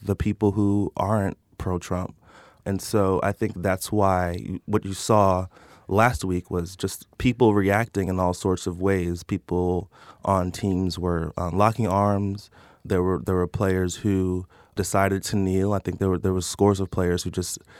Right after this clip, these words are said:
kneeled, I think, in a lot of ways in defense of free speech.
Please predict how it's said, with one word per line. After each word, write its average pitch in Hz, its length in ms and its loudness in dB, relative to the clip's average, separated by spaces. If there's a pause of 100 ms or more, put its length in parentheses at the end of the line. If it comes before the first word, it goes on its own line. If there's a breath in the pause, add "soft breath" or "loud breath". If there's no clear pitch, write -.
(140 soft breath)
kneeled, 101 640 4 (540 soft breath)
I 107 100 0
think, 104 260 2
in 104 80 4
a 101 60 4
lot 98 200 4
of 101 100 4
ways 98 540 2
in 92 300 -2
defense 90 380 -4
of 87 120 -6
free 90 220 -4
speech. - 580 -6